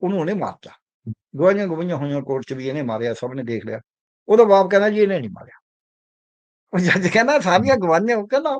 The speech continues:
Speaker 1: "ਮਾਰ, ਸਵਾਲ ਹੀ ਨਹੀਂ ਪੈਦਾ ਹੁੰਦਾ।" ਕਹਿੰਦਾ, "ਮੈਂ ਤਾਂ ਇਹ ਬੱਚੇ ਨੂੰ ਕਦੇ ਦੇਖ ਹੀ ਨਹੀਂ ਸਕਿਆ, ਇਹ ਆਪ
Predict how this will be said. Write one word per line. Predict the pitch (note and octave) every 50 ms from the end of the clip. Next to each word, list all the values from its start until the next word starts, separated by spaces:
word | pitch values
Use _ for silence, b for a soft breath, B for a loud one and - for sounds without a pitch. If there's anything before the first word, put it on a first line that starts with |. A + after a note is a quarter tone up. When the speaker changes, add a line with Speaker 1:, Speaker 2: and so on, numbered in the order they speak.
| C4+
Speaker 1:
"ਮਾਰ, | G3 F3 G3 A3+ A#3 - B3 -
ਸਵਾਲ | - F3+ G3+ A3
ਹੀ | B3
ਨਹੀਂ | B3+ B3
ਪੈਦਾ | B3 A#3+ A#3+ A3+
ਹੁੰਦਾ।" | A3 G#3+ A3 B3 _ _ _ _ _ _ b b b b b -
ਕਹਿੰਦਾ, | B3+ C#4+ D#4
"ਮੈਂ | C#4 A#3+ A3+ B3
ਤਾਂ | B3+ C#4+ C#4+
ਇਹ | C#4+
ਬੱਚੇ | A#3+ G#3 G#3+ A#3 A#3
ਨੂੰ | A#3 A3+
ਕਦੇ | A#3+ A#3+ A#3
ਦੇਖ | F#3+ D#3+ D#3 D3+ C3+
ਹੀ | G3
ਨਹੀਂ | F#3+ D#3+
ਸਕਿਆ, | E3 F3 A3 G3+
ਇਹ | F#3 F3+
ਆਪ | D#3 C#3+